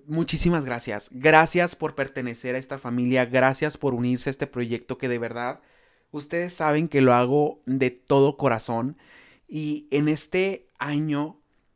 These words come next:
se han presentado infinidad de oportunidades. Jamás,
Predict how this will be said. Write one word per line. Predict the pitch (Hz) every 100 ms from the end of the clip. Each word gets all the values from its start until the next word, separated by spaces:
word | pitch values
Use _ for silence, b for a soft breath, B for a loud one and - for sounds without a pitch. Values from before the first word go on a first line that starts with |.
| _ _ -
se | - 160
han | 147 151 160
presentado | 190 190 165 139 131 139 - -
infinidad | 185 190 180 - 180 165 151 160
de | 170
oportunidades. | 180 170 - 131 120 110 107 110 123 - _
Jamás, | - - 175 175 165 180 254 - -